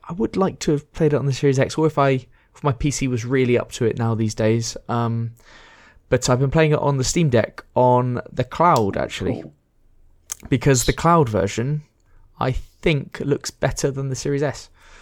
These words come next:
Speaker 2: Ooh.
Speaker 1: Um,
Speaker 2: Wow.
Speaker 1: looks b-, i-, on, on the smaller screen and all that kind of stuff. I, I think
Speaker 2: Yeah.
Speaker 1: it looks quite nice. I mean, obviously it's internet,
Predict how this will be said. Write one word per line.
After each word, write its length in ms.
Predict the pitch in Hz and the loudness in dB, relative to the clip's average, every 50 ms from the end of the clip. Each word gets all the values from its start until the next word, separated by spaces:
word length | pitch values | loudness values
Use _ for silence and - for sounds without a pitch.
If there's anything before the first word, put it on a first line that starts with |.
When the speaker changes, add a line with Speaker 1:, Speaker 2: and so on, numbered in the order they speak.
| - - - 277 | -20 -12 -6 -4
Speaker 2:
Ooh. 240 | 320 311 269 147 - | -4 -2 -4 -6 -8
Speaker 1:
Um, 600 | - 127 123 123 123 123 123 123 127 123 127 - - _ _ _ _ _ _ - - - | -6 -4 -2 0 0 -2 -2 -4 -6 -6 -8 -12 -18 _ _ _ _ _ _ -14 -10 -6
Speaker 2:
Wow. 140 | - - - | -4 -2 0
Speaker 1:
looks 220 | - 165 151 123 - | 2 2 2 2 -2
b-, 380 | - - - - - - - - - - | -6 -4 -4 -2 -4 -4 -6 -10 -6 -2
i-, 80 | - | 0
on, 460 | 147 - 151 151 135 135 135 127 120 - - | 2 4 4 4 4 4 2 2 0 0 0
on 220 | - 135 131 127 117 | 2 2 2 4 4
the 240 | 123 120 113 113 - _ - | 4 4 2 0 -4 _ -10
smaller 380 | - - - 143 131 123 117 | -8 -4 0 2 4 4 4
screen 420 | 110 - - 147 135 123 120 120 113 | 2 2 2 4 4 4 4 2 2
and 120 | 113 117 | 2 2
all 60 | 113 | 2
that 140 | 117 113 - | 2 2 0
kind 160 | - - 120 113 | 0 -2 0 0
of 40 | 110 | 0
stuff. 280 | - - 123 113 110 - | 0 0 0 0 0 0
I, 60 | 123 | -4
I 40 | 127 127 - - - | -4 -4 -10 -12 -6
think 100 | 143 135 | 0 2
Speaker 2:
Yeah. 140 | 131 113 95 | 4 4 4
Speaker 1:
it 60 | - | 2
looks 180 | - - - - _ - - _ - - - | -4 -8 -12 -16 _ -20 -20 _ -20 -20 -10
quite 220 | - - 117 98 101 | -2 0 0 2 4
nice. 300 | 139 156 139 - - 131 | 4 2 2 2 0 -2
I 20 | |
mean, 200 | 123 120 120 113 - - - - | -2 -4 -4 -4 -8 -10 -4 -2
obviously 320 | 143 127 123 - - 107 | -2 -2 0 0 0 0
it's 100 | 95 - | 0 0
internet, 400 | 123 117 - - 117 - - _ | -2 -2 0 0 -2 -2 -2 _